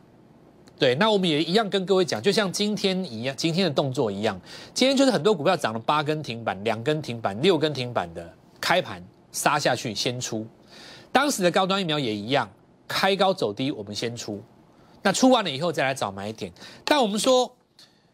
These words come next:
因为你开，出掉以后，你的资金如果你转到台康生，那你今天高端疫苗就不，就不用接了。倒不是说不要去接它，而是你也没钱接了嘛。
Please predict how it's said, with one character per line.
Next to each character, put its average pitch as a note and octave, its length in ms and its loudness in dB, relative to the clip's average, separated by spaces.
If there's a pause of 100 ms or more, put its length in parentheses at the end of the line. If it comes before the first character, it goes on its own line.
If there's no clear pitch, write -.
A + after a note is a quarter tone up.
因 A#3 100 -4
为 C#4 120 0
你 F3+ 100 -2
开， A3 260 0 (200)
出 B3+ 260 -2
掉 A3+ 180 4
以 D#3+ 40 0
后， F#3+ 160 -2
你 C#3+ 40 -6
的 D3+ 120 -4
资 D3+ 160 -10
金 F3 200 -6
如 D3+ 100 -2
果 D3 60 -2
你 D#3 120 -4
转 G#2+ 160 -8
到 B2+ 80 -4
台 A#2 180 -4
康 A2+ 180 -8
生， G#2+ 360 -8
那 D3+ 100 0
你 A2+ 240 -6
今 C#3 160 -4
天 C#3 180 -2
高 C3+ 140 4
端 C3 100 2
疫 B2+ 60 0
苗 G#2 140 -4
就 A2 120 -4 (160)
不， A2 80 -2
就 A#2 140 -4
不 A2 140 0
用 A#2+ 120 2
接 G#2+ 220 -2
了。 F#2+ 100 -4
倒 G#3 160 4
不 F3+ 80 -2
是 G3 140 0
说 G3 180 4
不 F3+ 220 -2
要 E3 100 4
去 D3+ 120 -4
接 C#3 180 -2
它， C3 120 2
而 C3 60 0
是 C3+ 140 0
你 C#3+ 200 -2
也 D3+ 40 0
没 A#2 160 -2
钱 A2 240 -4
接 G#2+ 220 -2
了 F#2 80 -8
嘛。 F2 100 -14